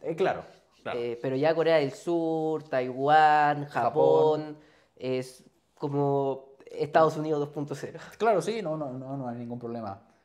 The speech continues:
Speaker 1: Eh, en general diría que entre los países asiáticos se suelen llevar, no, dentro de todo depende, depende por ejemplo.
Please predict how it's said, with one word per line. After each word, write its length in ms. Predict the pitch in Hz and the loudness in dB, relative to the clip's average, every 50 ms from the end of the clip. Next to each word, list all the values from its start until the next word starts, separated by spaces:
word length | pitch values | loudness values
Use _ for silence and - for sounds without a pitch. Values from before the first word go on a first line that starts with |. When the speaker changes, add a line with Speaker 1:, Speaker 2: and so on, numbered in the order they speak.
| _ _ _ _ _ _ - | _ _ _ _ _ _ -12
Speaker 1:
Eh, 520 | 104 107 107 107 107 104 104 104 101 101 | -6 -4 -2 -2 -2 -2 -4 -4 -6 -8
en 800 | 101 101 98 95 92 90 92 90 87 87 - - _ _ 127 131 | -10 -10 -12 -14 -14 -16 -16 -14 -16 -16 -16 -20 _ _ -12 -8
general 300 | - 147 135 143 156 170 | -6 -6 -2 -2 0 0
diría 160 | 175 175 185 | 0 -2 -2
que 160 | 175 180 180 160 | -2 -2 -4 -4
entre 160 | 143 139 139 | -4 -4 -4
los 120 | 139 139 139 | -4 -4 -4
países 280 | 143 143 156 170 165 | -4 -4 -4 -4 -4
asiáticos 420 | 156 160 160 160 190 190 202 196 202 | -4 -4 -6 -6 -6 -6 -8 -8 -8
se 80 | - 139 | -10 -10
suelen 260 | 143 151 151 165 165 | -8 -8 -8 -6 -6
llevar, 640 | 160 156 156 156 156 160 156 156 156 151 - - - 143 | -6 -4 -4 -4 -4 -4 -4 -4 -4 -4 -6 -8 -12 -14
no, 1000 | 139 139 131 123 120 117 - - 117 110 120 131 139 175 196 254 330 - 139 | -14 -14 -14 -16 -18 -20 -20 -20 -20 -20 -20 -20 -18 -14 -12 -10 -10 -10 -10
dentro 260 | 131 147 165 160 175 156 | -10 -10 -10 -10 -10 -10
de 60 | 151 | -8
todo 140 | 170 175 170 | -8 -8 -8
depende, 460 | 147 - 117 113 101 90 82 90 92 - | -8 -10 -10 -10 -12 -14 -16 -16 -16 -14
depende 260 | 104 107 110 107 104 | -14 -12 -12 -12 -12
por 100 | 101 101 | -14 -14
ejemplo. 360 | - - 85 - - 60 | -16 -18 -20 -20 -20 -20